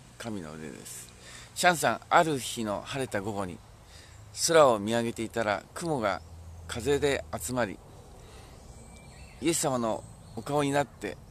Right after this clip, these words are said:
驚いたことがあります。わあ、すごい。えー、よくありますよね。えー、空、雲がですね、えー、神様の顔になる、イエス様の顔になる、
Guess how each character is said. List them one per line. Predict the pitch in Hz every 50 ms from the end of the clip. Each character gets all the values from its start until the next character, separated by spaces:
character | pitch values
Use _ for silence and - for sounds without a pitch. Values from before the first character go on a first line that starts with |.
| - -
驚 | 113 120 127 151 165
い | 165 -
た | - 117
こ | - 120
と | - 127
が | 113 107
あ | 110
り | 107
ま | 107 107
す。 | 107 - -
わ | 90 131 143 135 127
あ、 | 123
す | - - - 127
ご | 123
い。 | 156 147 127 - - - - - - - - - - - - - - - - - - - - - - - -
え | - 113 113
ー、 |
よ | 110 160 160
く | - 135
あ | 123
り | 127 143
ま | 151 151
す | - - 98
よ | 76
ね。 | 71 90 - - - - - - - - - - - - - -
え | - 90 98 98 101 101 98
ー、 | - -
空、 | 151 - - - - -
雲 | - 170 165 160 131
が | 95 90
で | 73 65
す | - - -
ね、 | - 87 101 - - - - - - - - - - - - -
え | 92 95 92 98 95 - - 55 -
ー、 | - - - - -
神 | 151 143 123
様 | - 110 95 92
の | 90 87
顔 | - - 104 107
に | 107 104
な | 104 98
る、 | 90 - - - - - - - -
イ | 82 120
エ | 131
ス | -
様 | - 113 101
の | 90 90
顔 | 78 - - 95 90
に | 101
な | 104 101 101
る、 | 80 -